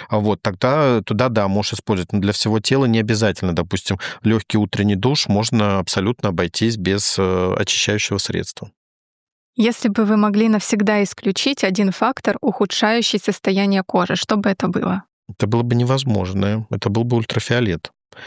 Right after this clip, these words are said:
Speaker 1: Слишком большую лепту вносит этот фактор в развитие болезней.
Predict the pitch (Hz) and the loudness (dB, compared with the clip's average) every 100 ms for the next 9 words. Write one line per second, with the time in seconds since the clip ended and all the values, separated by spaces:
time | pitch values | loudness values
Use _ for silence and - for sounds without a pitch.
0 | - - - - 127 127 - 113 110 113 | -14 -12 -6 0 2 2 0 0 2 0
1 | 107 - 135 117 104 139 165 - 120 - | 0 2 2 4 4 2 0 0 0 0
2 | 104 101 110 127 - 113 - - 113 104 | 0 0 2 0 0 -2 -4 -4 -2 -2
3 | 101 - 117 131 - 113 98 95 101 117 | -4 -2 -4 -2 -2 0 2 0 0 0
4 | - 120 104 104 101 87 - 73 | 0 0 2 2 2 0 -2 -8